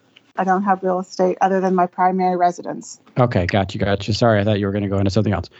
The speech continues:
Speaker 1: Yeah.
Speaker 2: Okay, s-, so, I mean, let's just back it up here. And, I mean, three and a half million dollars or over three and a half, three point six five, right? You mentioned, obviously, most in the, in the market, annuities, retirement accounts.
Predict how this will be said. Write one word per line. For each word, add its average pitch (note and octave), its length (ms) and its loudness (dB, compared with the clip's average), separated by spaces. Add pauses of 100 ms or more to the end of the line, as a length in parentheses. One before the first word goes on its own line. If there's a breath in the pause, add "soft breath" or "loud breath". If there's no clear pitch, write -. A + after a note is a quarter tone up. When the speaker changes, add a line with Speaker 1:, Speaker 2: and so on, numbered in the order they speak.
(240 loud breath)
Speaker 1:
Yeah. D#3 120 2
Speaker 2:
Okay, E3 140 4
s-, - 200 -4
so, D#3+ 380 0 (360 soft breath)
I F#3 60 0
mean, F3 300 2 (320)
let's F3 400 -4
just F#3+ 240 -2
back C#3 260 0
it C3 80 2
up C#3 220 0
here. A#2 440 0 (600)
And, A#2 360 0
I B2 60 2
mean, A#2+ 400 0 (180)
three D#3 200 0
and D3+ 80 0
a A#2+ 40 0
half B2+ 260 0
million A#2+ 360 2
dollars G#2+ 520 0
or G2+ 240 -2
over B2+ 240 2
three G#2+ 200 0
and G2+ 80 0
a G2+ 40 -2
half, G#2+ 140 -2
three A#2 140 0
point G#2 240 -4
six G#2+ 260 -4
five, G#2+ 460 0
right? G#2 220 0
You A2 120 0
mentioned, G#2 480 0
obviously, A2 380 0
most A2 360 0
in A2 100 2
the, G#2+ 180 0
in A2+ 80 -2
the A2 60 2
market, G#2+ 520 0
annuities, G2+ 800 0
retirement G#2+ 540 0
accounts. G2 600 -2